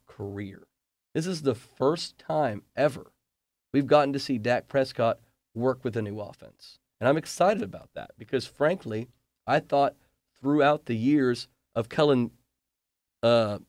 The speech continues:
coordinating the plays for us here, I quite frankly thought it got worse every season.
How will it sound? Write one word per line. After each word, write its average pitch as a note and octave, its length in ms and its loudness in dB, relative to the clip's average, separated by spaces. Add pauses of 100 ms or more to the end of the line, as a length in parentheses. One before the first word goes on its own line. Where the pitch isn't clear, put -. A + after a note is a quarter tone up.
coordinating C#3 440 4
the G#2 80 -4
plays F3 300 -2
for G2+ 180 -14
us G#2 120 -16
here, G#2 320 -14 (280)
I C#3 120 -2
quite C3+ 300 2
frankly C#3 360 0
thought B2+ 240 2
it A#2 100 -6
got B2+ 280 0
worse C#3 680 0 (560)
every B2 580 0 (220)
season. - 580 -2